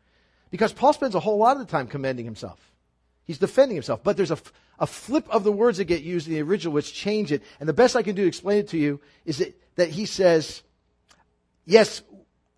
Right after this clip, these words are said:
we're not gonna do self-commendation, but we will do defending ourselves."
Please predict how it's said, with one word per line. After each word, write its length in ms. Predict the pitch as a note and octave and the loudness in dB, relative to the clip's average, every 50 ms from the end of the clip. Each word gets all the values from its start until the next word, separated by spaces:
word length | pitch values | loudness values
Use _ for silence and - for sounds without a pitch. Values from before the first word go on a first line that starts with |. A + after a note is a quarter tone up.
| _ - - - _ - | _ -12 -12 -12 _ -10
we're 220 | - D#3+ A3+ B3 | -4 0 2 4
not 180 | B3+ C4 A#3 F#3 | 4 4 4 2
gonna 200 | A#3 A3+ G#3 G3+ | 2 0 0 0
do 100 | F#3+ F#3 | -4 -4
self-commendation, 1300 | - - - - G#3+ G3+ G3 - - - - F#3+ F#3 F3+ E3+ C#3+ D#3 D#3+ D#3 - - - G#2 F2+ F2 _ _ _ _ _ _ _ _ _ _ _ _ _ _ _ _ _ _ _ _ _ _ _ _ _ _ _ _ _ _ _ - | -8 -6 2 4 6 6 6 4 0 -6 -4 -4 -2 -2 -2 0 0 0 0 0 -4 -10 -12 -14 -16 _ _ _ _ _ _ _ _ _ _ _ _ _ _ _ _ _ _ _ _ _ _ _ _ _ _ _ _ _ _ _ -4
but 120 | D3 D3+ | -2 0
we 120 | D#3 F3+ F3+ | 0 0 0
will 180 | G3 C4 C#4 | 0 0 0
do 380 | F#3 E3+ D#3+ D3+ D3 C#3+ C#3 - _ _ _ _ _ _ _ - | 0 2 2 2 2 0 -2 -6 _ _ _ _ _ _ _ -12
defending 420 | C#3+ B2+ - G#3 G#3 G3+ F3+ D3 C#3 | -12 -4 -2 0 0 0 0 -2 -4
ourselves." 680 | A#2+ A2+ - - F#2 E2 E2+ - - - - - _ | -4 -6 -6 -10 -12 -14 -16 -20 -20 -20 -20 -20 _